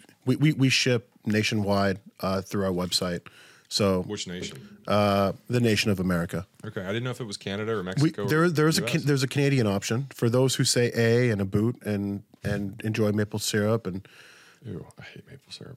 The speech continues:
Speaker 2: I
Speaker 1: Eh,
Speaker 2: really, yeah.
Speaker 1: it's more expensive than bourbon, man. So
Speaker 2: Maple
Speaker 1: stick to the
Speaker 2: syrup?
Speaker 1: bourbon.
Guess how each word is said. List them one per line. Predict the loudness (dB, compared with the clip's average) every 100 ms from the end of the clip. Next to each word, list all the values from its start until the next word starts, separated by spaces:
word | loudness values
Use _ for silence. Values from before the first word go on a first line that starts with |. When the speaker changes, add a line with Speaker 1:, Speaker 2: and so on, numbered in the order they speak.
| -8
Speaker 2:
I | -8
Speaker 1:
Eh, |
Speaker 2:
really, | -8 -14 -14 -16
yeah. | -14 -8
Speaker 1:
it's | -6 -2
more | 0
expensive | 0 -2 -2 -2
than | -2
bourbon, | 0 -2 -2 -6
man. | -8 -14 -10
So | -6
Speaker 2:
Maple | -4 -2
Speaker 1:
stick | -2
to | 0
the |
Speaker 2:
syrup? | -2
Speaker 1:
bourbon. | 0 -4 -6